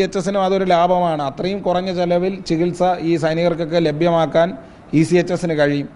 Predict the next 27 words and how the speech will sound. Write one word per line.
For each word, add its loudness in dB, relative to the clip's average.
പിന്നെ 2
ഇങ്ങനെ 4
വളരെ 4
ബൾക്കായിട്ട് 2
എമൗണ്ട്, -2
അതായത് 0
ഉദാഹരണത്തിന് 0
ഒരു 4
ഹോസ്പിറ്റലുകൾ, -2
ഒരു -2
സ്വകാര്യ 0
ഹോസ്പിറ്റലിൽ -4
മിനിമം 0
എനിക്ക് -2
തോന്നുന്നു 0
ഒരു 0
നല്ല 0
പേഷ്യൻസ് -4
ഉള്ള -4
ഒരു -4
സ്വകാര്യ 2
ഹോസ്പിറ്റലുകളിൽ 0
ഒരു 2
മാസം 0
രണ്ട് -2
മാസമൊക്കെ 2
ഉള്ള 6